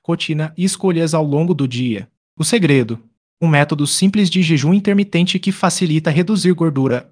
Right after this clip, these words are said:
manter a energia e o prazer de comer. E é prático para iniciantes, oferece fundamentos e planos simples. O que é jejum intermitente? Ajuda a entender o conceito básico.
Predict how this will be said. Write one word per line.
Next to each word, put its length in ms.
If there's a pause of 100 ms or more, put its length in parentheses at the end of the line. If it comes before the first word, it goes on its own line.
(120)
manter 300
a 60
energia 460
e 120
o 40
prazer 380
de 100
comer. 520 (320)
E 100
é 40
prático 520
para 220
iniciantes, 580
oferece 460
fundamentos 720
e 40
planos 400
simples. 680 (340)
O 100
que 140
é 60
jejum 280
intermitente? 640
Ajuda 300
a 20
entender 420
o 60
conceito 460
básico. 520